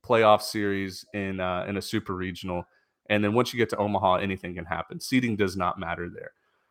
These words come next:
Um, and I think Jay Johnson knows that. I think the players know that as well. Like, they've put themselves in a position to, to kinda coast through the rest of the year, get healthy, and, uh, and move on from there. But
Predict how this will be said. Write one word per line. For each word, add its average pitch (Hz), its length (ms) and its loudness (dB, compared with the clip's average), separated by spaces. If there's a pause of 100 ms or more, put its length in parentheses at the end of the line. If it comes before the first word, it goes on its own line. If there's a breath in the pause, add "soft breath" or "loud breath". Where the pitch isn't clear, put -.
(240)
Um, 95 440 6
and 131 100 6
I 135 60 8
think 185 180 4
Jay 165 160 6
Johnson 151 380 8
knows 135 200 6
that. 104 100 8
I 104 60 6
think 127 140 0
the 120 60 -6
players 123 340 4
know 120 120 2
that 113 140 6
as 98 160 -2
well. 107 240 6
Like, 95 140 0
they've 107 180 -2
put 127 180 -2
themselves 113 480 0
in 113 60 -4
a 104 60 -6
position 107 540 -4
to, 95 140 -2 (420)
to - 80 -6
kinda 120 260 0
coast 113 380 2
through 120 120 0
the 113 80 0
rest 117 260 2
of 110 80 -4
the 104 60 -2
year, 110 180 0
get 110 280 -6
healthy, 110 540 0 (180)
and, 95 300 -8
uh, 92 320 0 (560)
and 104 180 0
move 107 180 2
on 104 180 6
from 98 180 -6
there. 90 180 0
But 107 240 6